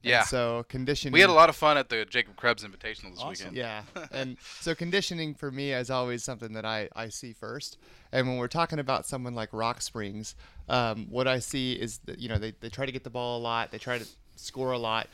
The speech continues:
Speaker 1: and that could wear down
Speaker 3: They're
Speaker 1: players,
Speaker 3: physical, yep.
Speaker 1: especially since y-, a lot of y'all's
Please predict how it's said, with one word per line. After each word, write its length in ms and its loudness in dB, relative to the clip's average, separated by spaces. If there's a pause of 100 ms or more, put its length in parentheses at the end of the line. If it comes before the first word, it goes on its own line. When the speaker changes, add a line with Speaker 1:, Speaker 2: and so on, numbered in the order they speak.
(160)
Speaker 1:
and 140 -6
that 140 2
could 180 -8
wear 240 -2
down 420 0 (580)
Speaker 3:
They're 120 -4
Speaker 1:
players, 340 2
Speaker 3:
physical, 240 -6
yep. 80 -2
Speaker 1:
especially 500 0
since 340 -10
y-, 120 -4
a 100 -8
lot 180 0
of 60 -2
y'all's 380 -4